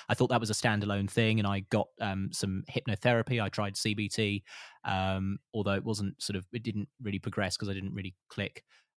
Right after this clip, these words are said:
um, with the therapist. Um,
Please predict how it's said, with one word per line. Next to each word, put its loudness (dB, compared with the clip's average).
um, 4
with 0
the 0
therapist. 0
Um, 2